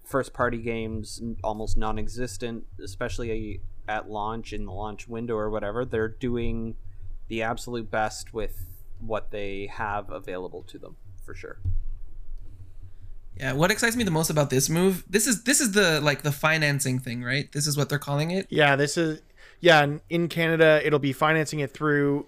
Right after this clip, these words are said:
Speaker 3: E B Games. So you
Speaker 2: Yeah.
Speaker 3: go into E B Games, you want an Xbox, you don't wanna pay the, the four hundred dollars up front with tax, then you do twenty or thirty dollars a month, whatever it ends up being, and you have Game Pass that entire time, which is huge value,
Speaker 2: Yeah.
Speaker 3: especially if you're investing in a Series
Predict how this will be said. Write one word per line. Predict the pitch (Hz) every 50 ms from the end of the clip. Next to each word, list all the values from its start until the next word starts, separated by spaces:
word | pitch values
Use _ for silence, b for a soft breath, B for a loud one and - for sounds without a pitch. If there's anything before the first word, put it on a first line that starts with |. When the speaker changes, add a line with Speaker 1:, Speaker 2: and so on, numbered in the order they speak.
| - 147
Speaker 3:
E | 151 139
B | 135 135 131
Games. | 127 135 127 135 139 139 143 151 156
So | - - 143 135 131
you | 123 131 139
Speaker 2:
Yeah. | 135 135
Speaker 3:
go | 143 143
into | 143 143
E | 139 135
B | 139 139
Games, | 135 139 135 135 135 135 135 131 123 - B B B B B B
you | - 135 143
want | 143 156 160
an | 156 151
Xbox, | 151 147 - - 156 151 151 - -
you | 143
don't | 147 143
wanna | 147 151 143
pay | - 147 143 143
the, | 143 143 143 143 139 139 - -
the | - 143 135
four | - - 156 151 139
hundred | 139 143 143 139 139
dollars | 143 143 143 147 139 131
up | 143 135 -
front | - 151 156
with | 160 143 -
tax, | - 147 151 185 247 - - - - - B B B B B B B B
then | 143 143 143 147 147 147 147
you | 147 147 143
do | 135 143 143 143 143
twenty | 135 - - 147 143 143 143 143 143 143 127
or | 127 127
thirty | 120 - 147 139 139 139 135
dollars | 131 135 135 139 139 131 123
a | 139
month, | 135 131 123 120
whatever | 131 131 135 127 131
it | 127
ends | 131 127 120 127
up | 117 -
being, | - 143 139 135 127 123 120 123 127 127 b b b b b b b b _ -
and | 135 135 135 135 135 131 127 123 120 - - - -
you | 147 139 135
have | 127 135 139 131 131
Game | 139 139 135 131
Pass | 120 131 127 127 123
that | - 131
entire | 131 123 120 131 123 120
time, | 117 127 120 127 139
which | 139 127
is | 127 117 -
huge | - 139 131 127
value, | 127 123 120 120 120 120 123 135 156 B B B B B B
Speaker 2:
Yeah. | 147 143
Speaker 3:
especially | 139 139 - - 156 165 160 - 160 143 135
if | 127 -
you're | 135 139
investing | 131 127 127 127 - - 143 135
in | 127
a | 120
Series | - - 143 131 127 117